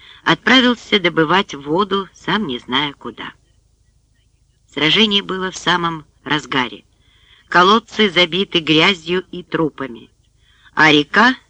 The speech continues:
находилась за неприятельскими позициями. Он полз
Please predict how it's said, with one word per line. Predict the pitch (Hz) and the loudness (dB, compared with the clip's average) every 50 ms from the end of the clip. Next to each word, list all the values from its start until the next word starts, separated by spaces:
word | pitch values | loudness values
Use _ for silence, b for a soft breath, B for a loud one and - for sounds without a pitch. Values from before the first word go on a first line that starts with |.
| _ | _
находилась | _ 143 143 135 - 156 151 147 175 214 214 208 214 - - - - - | _ -8 -8 -6 -2 -4 -4 0 0 0 2 0 -2 -2 -4 -14 -12 -12
за | 165 143 131 127 151 156 147 147 - - | -12 -12 -4 0 2 2 2 2 0 -2
неприятельскими | 170 156 143 _ - 131 143 143 160 190 - - 185 - - - _ - 170 170 165 | -6 -8 -8 _ -8 -6 -2 -2 -2 -2 -2 -6 -10 -10 -10 -20 _ -12 -12 -12 -10
позициями. | _ - 165 160 127 131 120 113 _ - - 104 98 90 85 80 - _ _ _ _ _ _ _ _ _ _ _ _ _ _ _ _ _ _ _ _ _ _ _ _ _ _ _ _ | _ -6 -6 -6 -6 -8 -10 -10 _ -14 -14 -14 -14 -14 -18 -20 -20 _ _ _ _ _ _ _ _ _ _ _ _ _ _ _ _ _ _ _ _ _ _ _ _ _ _ _ _
Он | _ 151 160 165 | _ -6 -6 -6
полз | _ - 247 262 247 | _ 0 0 0 0